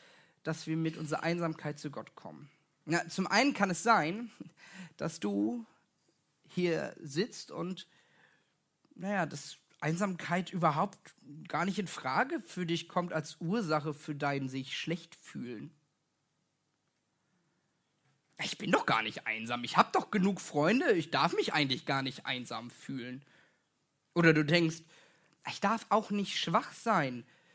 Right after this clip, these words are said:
ich darf keine Schwäche zeigen, ich muss stark sein. Also darf ich Einsamkeit als Gefühl gar nicht erst zulassen.“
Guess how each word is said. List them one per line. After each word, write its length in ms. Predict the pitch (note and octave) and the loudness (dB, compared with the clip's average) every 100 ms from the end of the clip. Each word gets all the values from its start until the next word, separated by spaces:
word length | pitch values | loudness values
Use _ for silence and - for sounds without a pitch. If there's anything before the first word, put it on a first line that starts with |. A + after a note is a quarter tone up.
| _ - | _ -16
ich 180 | - | -4
darf 260 | D#3+ F#3+ - | 2 2 2
keine 260 | - A3+ A#3+ | -6 -6 -6
Schwäche 360 | - D3+ C#3+ | -6 -8 -8
zeigen, 320 | - A#2+ B2 | -8 -8 -8
ich 160 | - - | -10 -8
muss 180 | C#3+ C#3+ | -6 -8
stark 400 | - A#2 A2+ A2+ | -8 -4 -6 -6
sein. 400 | - A#2 G#2+ C#3+ _ _ _ _ _ _ _ _ | -12 -12 -12 -16 _ _ _ _ _ _ _ _
Also 160 | C#3+ B2 - | -6 -6 -4
darf 340 | C#3+ E3+ A3+ - | 4 8 8 4
ich 180 | A3 - | -8 -2
Einsamkeit 720 | D#3+ F3+ F#3 F3 - D#3+ D#3+ C#3 | 0 2 2 0 0 0 0 -10
als 240 | C3 - | -10 -10
Gefühl 420 | D3+ - D#3 D3 | -16 -8 -2 -2
gar 240 | C#3+ B2+ B2+ | -2 -6 -6
nicht 160 | A#2+ | -10
erst 300 | - - - | -14 -16 -16
zulassen.“ 800 | - - F3 E3 C#3 - - - | -14 -6 -2 0 -2 -6 -14 -18